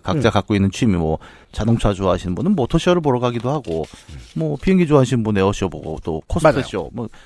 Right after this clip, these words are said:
Speaker 1: 별게 다 있지 않습니까, 행사가?
Speaker 2: 네.
Speaker 1: 그,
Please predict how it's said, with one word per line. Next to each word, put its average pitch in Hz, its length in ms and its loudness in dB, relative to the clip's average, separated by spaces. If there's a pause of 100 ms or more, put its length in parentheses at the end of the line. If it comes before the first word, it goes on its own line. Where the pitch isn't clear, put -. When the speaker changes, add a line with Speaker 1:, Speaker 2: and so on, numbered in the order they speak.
(400)
Speaker 1:
별게 165 300 2
다 220 100 -2
있지 175 160 -4
않습니까, 131 280 -6
행사가? 120 400 -6 (140)
Speaker 2:
네. 139 220 2 (100)
Speaker 1:
그, 180 300 -8